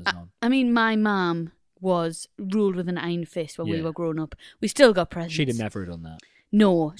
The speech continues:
Speaker 2: she'd probably wanted to, but she never did.
Speaker 1: Yeah.
Speaker 2: But yeah, that's, that's, I find it really cruel.
Speaker 1: Bold, man. Bold.
Speaker 2: But I've said, we said it last week. One day of just do what you want.
Speaker 1: Yeah.
Speaker 2: Like, how can you be, oh, like, "Oh,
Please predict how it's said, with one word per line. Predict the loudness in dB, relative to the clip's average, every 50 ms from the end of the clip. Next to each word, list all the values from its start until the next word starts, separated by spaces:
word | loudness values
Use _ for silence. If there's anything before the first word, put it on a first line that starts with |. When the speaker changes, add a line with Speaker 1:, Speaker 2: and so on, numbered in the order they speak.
| -2 0
Speaker 2:
she'd | 2 6
probably | 6 6 8 6 4
wanted | 4 2 2 2 0 -2 -4 -8
to, | -6 -6 -6 -6
but | -8 -8 -4
she | -2 0
never | 0 0 0 -2 -6
did. | -8 -10 -10 -10 -12 -14 -18 -20 _ _ _ _ -16 -12
Speaker 1:
Yeah. | -12 -10 -10 -12 -12 -12 -12
Speaker 2:
But | -10 -8
yeah, | -6 -6 -6
that's, | -8 -10 -10 -12 -10 -6
that's, | -4 -2 -2 -4 -6 -8 -10 -10 -10 -12 -14 -8 _
I | -4 -2 -2 -4
find | -6 -6 -6 -6 -4 -4 -4
it | -6 -6
really | -6 -6 -6 -6 -8
cruel. | -12 -8 -6 -6 -4 -2 -4 -4 -6 -6
Speaker 1:
Bold, | -6 -4 -4 -4 -4 -6 -8 -8
man. | -10 -10 -12 -14 -16 _ _ _ _ _ _ _ _ _ _ -10
Bold. | -10 -8 0 0
Speaker 2:
But | 0 2 2 -2
I've | -2 -2 -2
said, | -4 -4 -4 -4 -4 -4
we | -4 -4
said | -4 -4 -4 -4
it | -4 -4
last | -6 -6 -6 -8 -8 -6
week. | -6 -6 -6 -10 -14 -20 _ _ _ _ _ _ _ _ _ _ _ _ -2
One | 0 2 4 4 4 4
day | 2 0 -2 -4 -4 -6 -6 -10 _ _ _ _ _ _ _ -18
of | -16 -10
just | -6 -6 -6 -6 -6 -12 _ _ _ _ _ _ _ _ _ _
do | 0 0 0 2
what | 0 -2 -2
you | -4 -4 -4
want. | -4 -4 -4 -6 -8 -10 -14 -18 -12 _
Speaker 1:
Yeah. | 0 0 0 0 -4 -10 _ _ _ _ -20
Speaker 2:
Like, | -14 -10 -8 -4
how | 0 2 0 2
can | 2 2 2 2
you | 4
be, | 2 2 -2 -2
oh, | -2 -2 0 0 0
like, | 0 0 2
"Oh, | 4 4 6 6 4 4